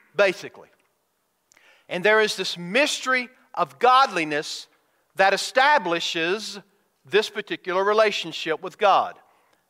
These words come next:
And that relationship can only be established through God the Son. And so the text is gonna unfold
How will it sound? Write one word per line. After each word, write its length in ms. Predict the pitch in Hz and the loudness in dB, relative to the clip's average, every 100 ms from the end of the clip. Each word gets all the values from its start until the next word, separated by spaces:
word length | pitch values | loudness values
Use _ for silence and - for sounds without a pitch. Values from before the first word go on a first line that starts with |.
| _ | _
And 520 | 131 139 139 151 151 | -12 -6 -4 -4 0
that 180 | 165 156 | 0 0
relationship 640 | 170 175 170 160 185 165 | 0 0 -2 -8 -8 -8
can 100 | 165 | -4
only 240 | 170 208 | -2 -2
be 140 | 202 196 | -2 -2
established 600 | 180 196 180 175 170 - | -2 0 2 0 -6 -10
through 120 | 165 | -4
God 260 | 151 143 139 | 2 2 0
the 60 | |
Son. 360 | - 190 151 95 _ _ _ _ _ _ _ _ _ | -4 -2 -2 -4 _ _ _ _ _ _ _ _ _
And 160 | 151 165 | -12 -6
so 300 | - 190 180 | 2 2 2
the 120 | 151 | -2
text 440 | - 214 190 - | 0 0 0 -8
is 100 | 165 | -10
gonna 240 | 151 175 147 | -4 -2 -2
unfold 720 | 160 156 208 214 170 156 196 | -4 -2 2 2 2 -2 -10